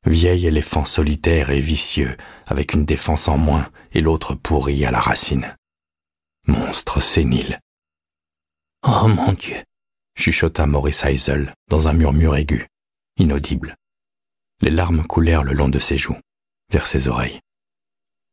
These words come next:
Oh Dieu bon, l'homme qui a assassiné ma femme et mes filles dort dans la même chambre que moi. Mon Dieu, oh mon cher Dieu. » Il est là, dans la même pièce que moi.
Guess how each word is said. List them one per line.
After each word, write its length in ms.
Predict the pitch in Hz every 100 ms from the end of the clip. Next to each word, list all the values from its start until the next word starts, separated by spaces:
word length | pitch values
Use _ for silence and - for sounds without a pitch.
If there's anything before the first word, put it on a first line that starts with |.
| _
Oh 240 | 139 120 104 -
Dieu 280 | - - 117 -
bon, 120 | - - - - - _ _ - -
l'homme 300 | 95 98 80 - -
qui 220 | 107 -
a 140 | 92
assassiné 580 | - - 104 - 87 90
ma 160 | 78 -
femme 380 | - 85 69 80
et 60 |
mes 140 | 78 69
filles 360 | - 110 85
dort 280 | - 87 92
dans 120 | 92
la 120 | 85
même 220 | 73 71 -
chambre 400 | - - - -
que 160 | -
moi. 240 | 71 - - _ _ _ _ _ _ 175
Mon 160 | 107
Dieu, 220 | 101 - - - _ _ - - _ - 147
oh 160 | 127
mon 180 | 123 107
cher 380 | - - - -
Dieu. » 220 | - - - - - - _ _ _ -
Il 140 | 220 151
est 80 |
là, 240 | 156 - -
dans 120 | 107
la 120 | 120 107
même 240 | 135 135
pièce 440 | - 151 143 160
que 160 | - -
moi. 360 | 131 - -